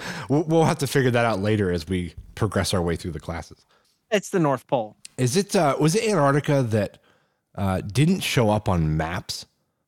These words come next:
Speaker 1: uh, until, like, like, seventeen or eighteen hundreds? Do you remember hearing about this?
Speaker 2: Well, um, that is a great freaking question, though.
Speaker 1: Because,
Speaker 2: I
Speaker 1: like,
Speaker 2: don't know.
Speaker 1: explorers didn't know it existed for, for a
Speaker 2: Right,
Speaker 1: long,
Speaker 2: right.
Speaker 1: long, long time.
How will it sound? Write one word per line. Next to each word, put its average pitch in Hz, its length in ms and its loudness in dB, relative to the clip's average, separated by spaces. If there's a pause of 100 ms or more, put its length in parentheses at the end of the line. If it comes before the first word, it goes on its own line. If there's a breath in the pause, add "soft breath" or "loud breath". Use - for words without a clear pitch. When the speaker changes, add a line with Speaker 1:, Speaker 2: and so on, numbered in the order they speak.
(120)
Speaker 1:
uh, 80 440 -6
until, 107 400 2
like, 90 420 -2 (500)
like, 85 200 -8
seventeen 104 640 0
or 85 80 0
eighteen 87 320 -4
hundreds? 87 460 -4 (300)
Do - 60 -6
you 107 40 2
remember 117 180 2
hearing 123 140 2
about 123 120 -4
this? 127 220 -10 (440)
Speaker 2:
Well, 135 300 0 (240)
um, 117 560 -4 (580)
that 151 180 -2
is 143 140 -4
a 113 140 -8 (200)
great 127 420 -6
freaking 117 460 -12
question, 113 520 -6
though. 101 280 -18 (200)
Speaker 1:
Because, 120 300 0
Speaker 2:
I - 60 4
Speaker 1:
like, - 60 0
Speaker 2:
don't 127 160 -4
know. 147 220 2
Speaker 1:
explorers 147 560 0
didn't 110 240 0
know 98 160 4
it 85 60 0
existed 78 480 -6
for, 80 360 -6 (220)
for 90 180 -6
a 87 40 0
Speaker 2:
Right, 101 160 2
Speaker 1:
long, 98 100 -6
Speaker 2:
right. - 140 -2
Speaker 1:
long, 117 160 2
long 90 140 -2
time. 85 420 -2